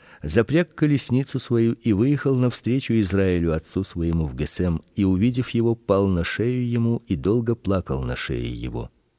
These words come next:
И сказал Израиль Иосифу: «Умру я теперь, увидев лицо твое, ибо ты еще жив». И сказал Иосиф братьям своим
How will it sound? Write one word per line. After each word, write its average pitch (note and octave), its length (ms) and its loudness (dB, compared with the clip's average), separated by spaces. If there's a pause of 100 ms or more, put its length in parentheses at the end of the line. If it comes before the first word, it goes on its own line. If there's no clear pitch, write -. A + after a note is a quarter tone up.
(580)
И D#2 100 -4
сказал A2+ 560 2
Израиль A#2 600 2
Иосифу: F#2+ 600 -2 (100)
«Умру F#2+ 360 2
я G2 140 -4
теперь, C#2+ 440 -4 (100)
увидев C#2+ 460 -4
лицо C#2+ 360 -6
твое, B1+ 420 -8 (380)
ибо F#2+ 240 2
ты - 140 -2
еще G#2+ 340 0
жив». G2+ 340 -4 (800)
И F#2+ 80 -4
сказал A2 480 2
Иосиф B2+ 560 2
братьям B2 480 2
своим C3+ 480 0